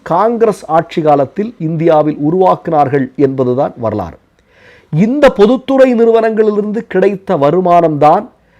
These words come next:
இன்றைக்கு நாலரை லட்சம் கோடி என்பது உண்மை. எப்படி கிடைத்திருக்கிறது? அதை நிர்மலா சீதாராமனும் மோடியும் அமித்ஷாவும்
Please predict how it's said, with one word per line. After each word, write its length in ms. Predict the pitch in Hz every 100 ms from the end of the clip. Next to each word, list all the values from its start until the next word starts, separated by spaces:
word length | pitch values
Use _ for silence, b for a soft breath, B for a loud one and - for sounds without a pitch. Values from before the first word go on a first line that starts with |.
| _ -
இன்றைக்கு 600 | 143 175 170 - 226 - 143
நாலரை 720 | 135 156 185 214 220 214 196
லட்சம் 640 | 160 151 156 - - 185 160 -
கோடி 600 | 156 165 185 165 113 - _ _
என்பது 520 | 143 139 127 131 220 -
உண்மை. 320 | 117 92 87 _ _ _ _
எப்படி 380 | 120 127 - 233
கிடைத்திருக்கிறது? 720 | 190 175 156 170 160 165 202 - _ _ _ _ _
அதை 260 | 113 127 131
நிர்மலா 460 | 127 147 180 185 180 -
சீதாராமனும் 720 | 165 156 147 147 143 143 156 _ _ _ - 123
மோடியும் 560 | 123 143 170 151 147 170 _
அமித்ஷாவும் 680 | 139 147 156 - 147 131 131